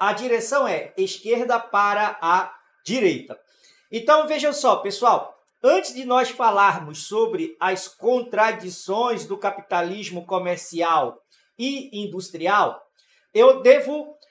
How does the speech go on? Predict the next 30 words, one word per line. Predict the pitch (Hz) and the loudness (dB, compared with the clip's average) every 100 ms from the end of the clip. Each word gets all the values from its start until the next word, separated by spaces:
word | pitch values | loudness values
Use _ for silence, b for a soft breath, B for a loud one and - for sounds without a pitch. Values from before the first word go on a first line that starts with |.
| b | b
é, | 190 220 | -2 -2
comunicar | 226 269 269 254 254 233 | 0 -2 -2 -2 2 4
a | 214 | 2
vocês, | 196 180 - 240 208 139 - - _ _ | 0 -4 0 2 2 -2 -10 -14 _ _
nesse | 160 233 226 - | -4 -2 -2 -2
contexto | 233 233 208 196 180 | -2 0 -4 -4 -6
histórico, | 170 - 214 208 175 - 131 - _ _ | -8 2 4 4 0 -6 -12 -14 _ _
que | - 247 190 - | 2 4 4 2
a | 208 214 | -2 2
coroa | 233 240 277 277 | 4 6 6 2
portuguesa, | 233 220 202 185 202 180 185 | 0 -2 -4 -4 -4 -4 -6
em | |
mil | 190 233 | -6 -10
quinhentos | 240 214 214 214 170 | -12 -12 -12 -14 -10
e | 180 | -6
oitenta, | 160 160 190 233 233 202 147 - - | -6 -8 -8 -8 -6 -4 -4 -4 -6
ela | 196 220 226 233 - | -2 2 6 6 4
fez | - 254 254 - - | 2 0 0 -10 -6
parte | 247 262 254 - - 165 | 0 0 0 -8 -12 -12
da | 139 190 | -4 -4
coroa | 190 202 190 202 208 202 175 - | -4 -2 -2 -2 0 2 2 2
espanhola. | 190 190 - 208 160 127 104 - b b - | -2 -2 -4 -2 -2 -4 -6 -18 b b -2
É | 220 | -2
aquele | 233 262 262 | 0 0 2
episódio | 254 254 175 202 208 202 | 0 -2 -6 0 0 0
que | 233 | -6
a | 220 | -6
gente | 214 | -8
chama | - 214 214 | -10 -8 -8
de | 185 170 247 233 | -8 -8 -10 -12